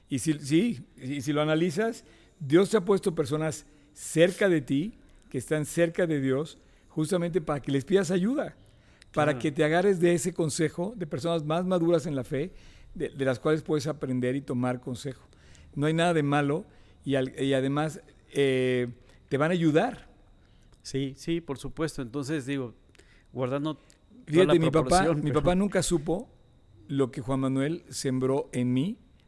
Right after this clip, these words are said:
Speaker 1: a favor de mi papá.
Speaker 2: Exacto.
Speaker 1: Y mi papá nunca quiso a Juan Manuel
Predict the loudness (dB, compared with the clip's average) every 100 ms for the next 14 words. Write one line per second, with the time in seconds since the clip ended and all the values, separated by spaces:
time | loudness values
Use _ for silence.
0 | _ -6 -2 0 0 0 -2 -2 -4 -6
1 | -6 -10 -8 -8 -10 -14 -10 -2 0 4
2 | 2 4 -2 -2 -2 -2 -2 0 -2 -4